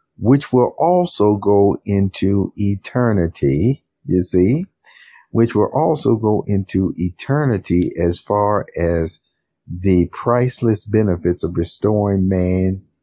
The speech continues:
and women back, you see, to perfection is this. Remember, the ransom sacrifice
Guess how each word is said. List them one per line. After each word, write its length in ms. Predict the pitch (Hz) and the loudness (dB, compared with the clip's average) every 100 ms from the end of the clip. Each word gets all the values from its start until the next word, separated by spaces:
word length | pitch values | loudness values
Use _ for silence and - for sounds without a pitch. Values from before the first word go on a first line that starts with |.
| _ - | _ -10
and 340 | 76 95 95 | -4 -2 0
women 360 | 87 85 85 82 | -2 -2 -4 -6
back, 380 | 82 80 71 - - _ _ _ _ _ | -4 -2 -4 -8 -18 _ _ _ _ _
you 120 | 80 | -6
see, 220 | 78 87 | -4 -4
to 120 | 80 78 | -4 -6
perfection 760 | 76 - 110 101 - 82 78 - | -6 -2 -2 -2 -4 -4 -6 -6
is 260 | 82 82 - | -4 -4 -4
this. 600 | - 69 - - - - - _ _ _ _ _ _ _ | -4 -4 -2 -2 -2 -6 -12 _ _ _ _ _ _ _
Remember, 920 | 90 95 98 101 117 117 80 - 135 _ _ _ _ _ _ _ _ _ | 0 2 2 2 0 0 -2 -6 -10 _ _ _ _ _ _ _ _ _
the 120 | 87 | -2
ransom 640 | 85 85 98 123 143 139 131 | 0 0 0 0 0 0 0
sacrifice 1120 | - 107 104 - 78 - 73 67 60 - | 0 -2 -2 -4 -6 -4 -6 -6 -6 -6